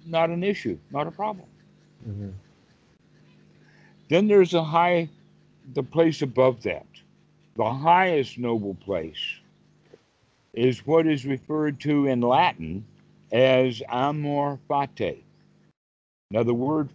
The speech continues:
Speaker 1: fati here is the word that we have for fate. And we're talking about fate in the sense of whatever happens.
Speaker 2: Mm-hmm.
Speaker 1: Okay? Just your immediate future. What's happening, we can become in love with.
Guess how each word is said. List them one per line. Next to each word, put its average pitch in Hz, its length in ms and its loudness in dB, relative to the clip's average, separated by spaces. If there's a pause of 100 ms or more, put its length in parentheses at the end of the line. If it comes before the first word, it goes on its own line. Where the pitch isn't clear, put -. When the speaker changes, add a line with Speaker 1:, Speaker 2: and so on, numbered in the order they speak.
Speaker 1:
fati 156 480 0
here 120 340 2
is 117 220 -2
the 123 80 -4
word 131 400 2
that 127 120 -2
we 120 180 0
have 123 360 2
for 107 140 -8 (140)
fate. - 400 -2 (420)
And 101 100 -4
we're 107 80 0
talking 139 320 0
about 117 240 2 (140)
fate 139 280 2
in 104 140 -2
the 101 80 -4
sense 120 380 -6
of 107 120 0 (100)
whatever 131 540 2
happens. 87 840 -2 (400)
Speaker 2:
Mm-hmm. 101 260 -8 (640)
Speaker 1:
Okay? 107 480 0 (360)
Just 143 380 0
your 165 160 4
immediate 151 600 0
future. 127 380 0
What's 104 320 -2
happening, 123 640 0 (800)
we 131 180 0
can 170 180 0
become 170 440 0
in 170 140 0
love 165 280 4
with. 107 260 -2